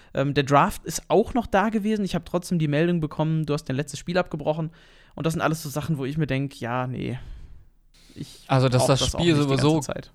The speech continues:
Speaker 2: ganz große, arge Probleme hat in jeglichem Rahmen, liegt, glaub ich, außer Frage aktuell.
Speaker 1: Ja. Deswegen
Speaker 2: Aber das ist auch nichts Neues.
Speaker 1: Ja, das ist
Speaker 2: <laughs>
Speaker 1: absolut nichts Neues. Wir können mal noch über ein Thema mit Problemen sprechen, und zwar die Milestones.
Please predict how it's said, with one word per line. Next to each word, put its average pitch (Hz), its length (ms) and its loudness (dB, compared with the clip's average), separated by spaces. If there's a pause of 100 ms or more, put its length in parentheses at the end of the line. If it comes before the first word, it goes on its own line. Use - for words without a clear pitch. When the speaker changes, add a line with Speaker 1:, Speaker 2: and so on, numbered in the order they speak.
(140)
Speaker 2:
ganz - 480 0
große, 156 460 0
arge 139 280 0
Probleme 131 580 -2
hat 131 240 -4
in 123 580 -2
jeglichem 131 500 -6
Rahmen, 113 440 -2
liegt, 107 200 -16
glaub 107 200 -10
ich, 107 120 -14
außer 107 180 -10
Frage - 340 -8
aktuell. - 360 -12 (1300)
Speaker 1:
Ja. - 200 -6 (1300)
Deswegen 185 340 2
Speaker 2:
Aber 113 160 2
das 110 200 2
ist - 200 -4
auch - 180 4
nichts 110 180 4
Neues. 92 220 0
Speaker 1:
Ja, 143 220 6
das 143 140 4
ist - 100 8
Speaker 2:
<laughs> - 20 2
Speaker 1:
absolut 135 360 2
nichts 131 180 0
Neues. 123 260 0 (200)
Wir 151 80 0
können 180 180 8
mal 220 80 6
noch 196 220 0
über 160 220 2
ein 196 400 2
Thema 175 280 6
mit 160 180 2
Problemen 165 460 8
sprechen, 185 360 0
und 165 100 4
zwar 156 260 4
die 156 80 2
Milestones. 151 800 2